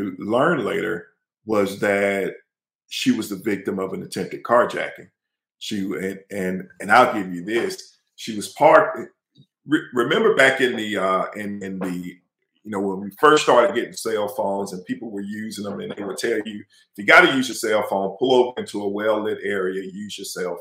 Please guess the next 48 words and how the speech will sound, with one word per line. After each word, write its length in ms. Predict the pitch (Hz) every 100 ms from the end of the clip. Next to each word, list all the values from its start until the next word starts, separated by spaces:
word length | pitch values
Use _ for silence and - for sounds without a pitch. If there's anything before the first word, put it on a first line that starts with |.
| -
phone 260 | 80 82 _
there." 880 | - - _ _ _ _ _ - -
And 140 | 113
that's 220 | 139 -
exactly 480 | 127 - 117 117 110
what 140 | 98 98
she 200 | - 95
did. 200 | 101 95
She 160 | -
was 140 | 82 -
doing 220 | 98 95
exactly 520 | 95 - 117 127 123 104
what 100 | 104
she 160 | -
was 120 | 104 -
supposed 360 | - 98 95
to 80 | 95
do. 180 | 87 87
She 200 | - 101 _
pulled 260 | 139 151
into 440 | 127 123 - 110 - _ _ _ -
a 120 | 90
wide 360 | 95 113 120 120
open, 520 | 110 - 107 101 101 -
uh, 120 | 92 -
parking 340 | 110 110 104
lot 200 | 104 101 -
for 220 | 101 98
a 40 |
school. 540 | 95 - 123 110 107 95 _ _
It 100 | -
was 200 | 98 95
very 500 | 87 107 131 143 131
well 340 | 113 107 98 98
lit. 300 | 95 95 92 - _ _ _ _
And, 420 | 101 98 95 98 -
uh, 420 | 101 98 92 90 -
it 160 | 107
was 160 | 90 -
just 340 | - 135 135
off 300 | - 101 107
of 60 | -
her 140 | 104 98
college 480 | 123 110 104 -
campus 380 | - 110 104 95
because 260 | 107 - 92
she 220 | - 101
went 200 | 117 135